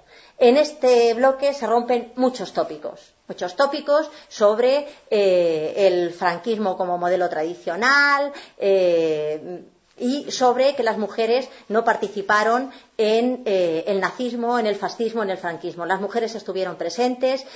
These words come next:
las mujeres tuvieron una gran contribución a la, a, a, a, al, a,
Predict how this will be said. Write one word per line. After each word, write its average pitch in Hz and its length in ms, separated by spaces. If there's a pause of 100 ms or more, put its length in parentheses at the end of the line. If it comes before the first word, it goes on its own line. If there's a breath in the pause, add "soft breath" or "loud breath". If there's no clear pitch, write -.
(120)
las 202 140
mujeres 240 320
tuvieron 208 300
una 208 140
gran 208 200
contribución 208 880 (180 loud breath)
a 196 160
la, 175 240
a, 165 380
a, 156 260
a, 156 500
al, 151 300 (340 loud breath)
a, 175 140